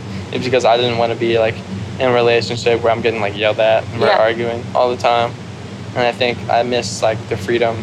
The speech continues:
Speaker 1: of being a regular teenager or whatnot, being, like, alone,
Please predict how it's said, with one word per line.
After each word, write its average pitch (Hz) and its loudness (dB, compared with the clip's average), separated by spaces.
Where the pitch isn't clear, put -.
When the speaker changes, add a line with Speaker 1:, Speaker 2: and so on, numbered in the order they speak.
Speaker 1:
of - -10
being 120 -2
a 113 0
regular 120 2
teenager 123 0
or 120 0
whatnot, 117 2
being, 123 2
like, 117 -2
alone, 117 0